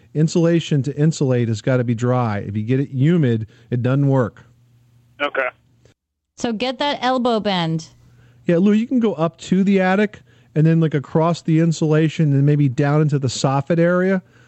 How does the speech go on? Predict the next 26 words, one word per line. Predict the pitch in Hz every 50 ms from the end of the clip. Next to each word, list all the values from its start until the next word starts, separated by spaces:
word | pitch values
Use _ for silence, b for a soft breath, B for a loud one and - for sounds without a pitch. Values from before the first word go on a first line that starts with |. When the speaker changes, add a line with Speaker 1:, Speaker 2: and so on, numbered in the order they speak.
| b b b b -
Speaker 1:
or | 147 151 160
you | 156 151
can | 160 151
go | 156 151 151
up | 156 165 165 - -
towards | - - 160 165 165 156 147 127 - - -
a | 139
vent, | 123 113 123 151 160 180 185 156
or | 165 156
you | 151 151
could | 143 151 131
put | - 156 151
another | 143 151 156 160
vent | 139 135 156 151 139 -
through | - 156 151 139
the | 135 127
roof. | 131 175 202 165 123 104 - - _ b b b b b b b b b b _ -
Um, | 127 131 135 135
so | - 165
you | 160 185 196
can | 208 196
go | 180 175 156
through | - - - 214 233 214
the | 196 185 165
attic | 151 139 123 -
space, | - - 220 226 185 127 110 104 - - -